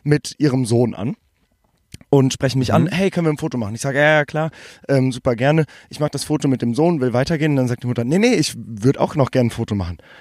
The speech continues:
Speaker 1: Ich denk mir, „Was?“ Äh, wie, wie kommt das denn zustande? Wir machen das Foto und ich bleib
Speaker 2: Ja.
Speaker 1: kurz stehen und sie erzählt, „Ja, ich liebe euren Podcast, der wird immer besser. Ich bin total Podcast-Fanat und ich bin,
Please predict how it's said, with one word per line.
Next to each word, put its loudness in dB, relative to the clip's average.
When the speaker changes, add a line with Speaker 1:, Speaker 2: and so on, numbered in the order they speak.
Speaker 1:
Ich -16
denk -12
mir, -16
„Was?“ -4
Äh, -2
wie, -4
wie -2
kommt 0
das 2
denn 0
zustande? -4
Wir 0
machen 2
das 0
Foto 0
und -2
ich -6
bleib 0
Speaker 2:
Ja. 0
Speaker 1:
kurz 0
stehen 0
und -4
sie -4
erzählt, -2
„Ja, 0
ich -4
liebe 4
euren 2
Podcast, 0
der 2
wird -2
immer 2
besser. 0
Ich -8
bin -2
total -2
Podcast-Fanat -2
und -4
ich -6
bin, 0